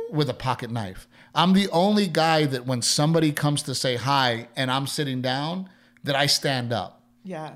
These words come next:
Speaker 1: I'm, you know, and I, it just, if, I never quite fit.
Speaker 2: Yeah.
Speaker 1: You know, and, and that's one of the reasons that I did the comedy the way that I do comedy. That's one of the reasons that I moved back to Texas. But,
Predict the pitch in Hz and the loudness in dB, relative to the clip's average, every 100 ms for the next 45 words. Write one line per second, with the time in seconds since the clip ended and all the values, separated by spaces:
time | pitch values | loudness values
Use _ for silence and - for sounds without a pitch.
0 | - 165 196 196 185 175 175 180 156 190 | 0 2 4 4 4 2 2 0 0 0
1 | - - 156 151 - _ - - - 151 | -2 -2 -4 -4 -16 _ -20 -12 -2 2
2 | 147 143 147 160 180 185 180 - - 160 | 2 2 2 2 0 0 -4 -8 -12 -10
3 | 135 127 113 107 _ _ _ _ _ _ | -8 -6 -8 -12 _ _ _ _ _ _
4 | _ - - - 139 - _ _ _ _ | _ -20 -12 -6 -6 -6 _ _ _ _
5 | _ _ - 147 - _ 143 143 127 127 | _ _ -16 -16 -18 _ 0 2 4 4
6 | 127 131 143 131 127 120 113 117 - - | 4 0 0 2 2 0 -4 -6 -12 -20
7 | - _ _ _ _ - 160 143 165 - | -20 _ _ _ _ -14 -4 0 0 0
8 | 175 156 127 123 120 127 120 139 123 120 | 2 2 2 0 0 -2 -4 -4 -4 -6
9 | _ _ _ - 123 131 127 123 135 131 | _ _ _ -4 -2 -2 -2 -4 0 0
10 | 127 120 117 110 104 101 123 170 120 107 | 0 -2 -4 -4 -6 -6 -6 -4 -4 -4
11 | 127 190 - - - - 127 139 147 139 | -6 -8 -16 -20 -8 -2 0 2 4 4
12 | 139 127 127 127 120 127 123 107 117 113 | 2 2 2 2 2 2 0 0 -2 -4
13 | - - 120 107 104 101 - - _ _ | -6 -6 -4 -4 -6 -8 -16 -20 _ _
14 | _ _ - 185 - 160 120 131 131 123 | _ _ 0 0 2 0 0 0 0 0
15 | - | -8